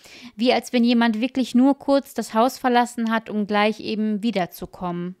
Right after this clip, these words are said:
Und Gerdas Familie, die wird natürlich auch jetzt sehr schnell unruhig und spürt, dass etwas nicht stimmen kann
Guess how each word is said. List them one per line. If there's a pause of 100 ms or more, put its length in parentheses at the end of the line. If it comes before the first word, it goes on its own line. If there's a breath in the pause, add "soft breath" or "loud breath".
(1040)
Und
Gerdas
Familie,
die
wird
natürlich
auch
jetzt
sehr
schnell
unruhig
und
spürt,
dass
etwas
nicht
stimmen
kann